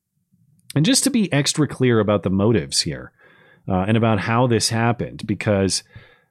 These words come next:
we're supposed to believe that this is just a kooky person with no particular connection to anybody or anything, or any of the protesting or the prop-, the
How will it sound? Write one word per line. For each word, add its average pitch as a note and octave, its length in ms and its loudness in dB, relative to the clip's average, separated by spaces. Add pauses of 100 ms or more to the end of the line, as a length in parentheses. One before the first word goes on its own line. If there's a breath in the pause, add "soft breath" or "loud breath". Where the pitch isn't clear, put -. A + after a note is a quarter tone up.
we're B3+ 100 2
supposed G3 320 2
to F3 80 2
believe D3+ 380 4
that B2+ 160 2
this C#3 160 4
is C3 120 4
just - 220 0
a C#3+ 80 2
kooky A#2+ 400 2
person A2+ 380 2
with A2+ 180 0
no A2 100 2
particular G#2 600 0
connection G2 480 0
to F#2+ 120 -2
anybody F#2+ 460 0
or F2 140 0
anything, A2 440 0
or A3 140 2
any A3 240 2
of F3 160 2
the E3 340 4
protesting C#3+ 720 2
or C3 100 2
the B2+ 120 0
prop-, B2 260 0
the A2+ 420 -2